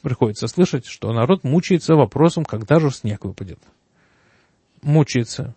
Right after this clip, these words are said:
Его смущает, что нету, или наоборот, что, э, что,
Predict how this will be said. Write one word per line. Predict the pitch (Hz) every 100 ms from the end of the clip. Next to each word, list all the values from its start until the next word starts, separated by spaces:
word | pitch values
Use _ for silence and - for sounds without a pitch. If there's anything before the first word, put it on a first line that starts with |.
| -
Его | 123 165
смущает, | - 185 - 156 131 123 -
что | 117
нету, | 120 117 147 196
или | 139 123
наоборот, | 117 117 143
что, | 156 -
э, | 139 117 123
что, | 127 - 127 117